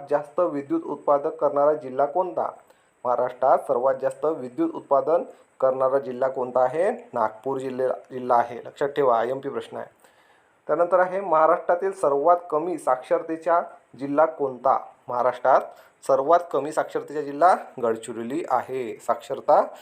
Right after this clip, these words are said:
भरपूर कमी आहे मित्रांनो. ठीक आहे, लक्षात ठेवा, तुमच्या परीक्षेत जर असा प्रश्न आला तर तुम्हाला सांगता आला पाहिजे. त्यानंतरचा प्रश्न आहे मित्रांनो, महाराष्ट्रातील सर्वात पहिल-, पहिला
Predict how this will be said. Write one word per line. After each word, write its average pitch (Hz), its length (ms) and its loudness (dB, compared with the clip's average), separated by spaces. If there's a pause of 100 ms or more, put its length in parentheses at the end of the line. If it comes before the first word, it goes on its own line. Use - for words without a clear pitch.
(300)
भरपूर 117 340 -4
कमी 120 340 -4
आहे 107 100 -4
मित्रांनो. 104 360 -6 (380)
ठीक 202 140 -2
आहे, 101 140 0
लक्षात 107 260 -8
ठेवा, 135 360 0
तुमच्या 127 300 -6
परीक्षेत 123 340 -8
जर 127 180 -2
असा 135 120 -2
प्रश्न 127 320 -8
आला 127 280 2 (420)
तर 127 40 -4
तुम्हाला 127 400 -2
सांगता 110 380 -4
आला 120 300 0
पाहिजे. - 520 -8 (580)
त्यानंतरचा 190 400 0
प्रश्न 208 260 0
आहे 202 120 -2
मित्रांनो, 175 480 0 (180)
महाराष्ट्रातील 202 840 0
सर्वात 151 580 2 (380)
पहिल-, 165 440 -4 (180)
पहिला 170 420 2